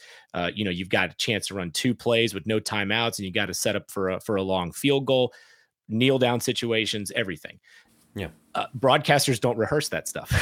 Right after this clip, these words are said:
Speaker 1: <laughs> We
Speaker 2: <laughs>
Speaker 1: don't practice for those moments. And so, yeah, e-, all of, I, I like to think of myself as, as,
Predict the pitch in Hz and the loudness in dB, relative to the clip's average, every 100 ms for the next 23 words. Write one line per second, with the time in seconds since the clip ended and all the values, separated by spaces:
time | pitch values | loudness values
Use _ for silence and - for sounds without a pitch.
0 | - 160 - 151 - - - - 127 175 | 2 2 2 0 -2 -6 -8 0 4 6
1 | 147 - - 156 123 113 120 101 95 110 | 4 4 2 4 2 0 0 0 0 -2
2 | 92 87 90 95 - 101 - - 107 104 | -4 -4 -6 -10 -8 -8 -4 0 0 0
3 | 98 - - _ - 131 101 - _ _ | -4 -10 -20 _ 2 2 2 -2 _ _
4 | - 123 143 120 131 147 127 113 - _ | 0 2 2 2 4 4 0 -4 -20 _
5 | - 123 120 139 - 131 139 135 135 147 | -8 -6 0 0 2 2 4 2 0 -2
6 | 123 - _ - 127 127 113 117 107 - | -2 -4 _ -4 -2 -2 -2 -2 -2 0
7 | 113 113 117 98 - 110 92 92 - | 0 0 -2 -2 -4 -4 -4 -8 -10